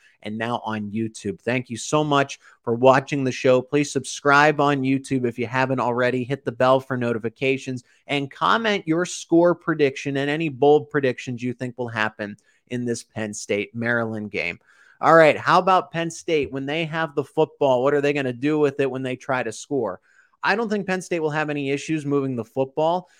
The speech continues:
Uh, if they do, it's because they are holding themselves back. That's, uh, Sean Clifford not having a good game. That's the offensive line maybe not gelling as well this time around.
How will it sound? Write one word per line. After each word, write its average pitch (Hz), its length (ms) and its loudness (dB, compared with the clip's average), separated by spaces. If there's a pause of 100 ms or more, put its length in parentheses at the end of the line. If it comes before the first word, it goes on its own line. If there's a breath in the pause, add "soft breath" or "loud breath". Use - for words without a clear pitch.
(180 soft breath)
Uh, 117 320 -4
if 147 220 -2
they 139 180 -2
do, 139 340 -2
it's 165 140 -6
because 143 460 -4
they 139 160 0
are 123 100 0
holding 131 460 -2
themselves 117 600 -6
back. 107 460 -4
That's, 98 480 -10 (400)
uh, 95 240 -6
Sean 104 360 -8
Clifford 156 440 -2
not 143 180 0
having 143 380 -2
a 139 60 -2
good 139 260 0
game. 143 400 -4
That's 123 240 -6
the 123 120 -8
offensive 113 520 -6
line 139 260 -4
maybe 131 220 -4
not 107 240 -8
gelling 143 460 -4
as 170 120 -6
well 175 280 0
this 175 180 -4
time 170 320 -2
around. 165 460 -2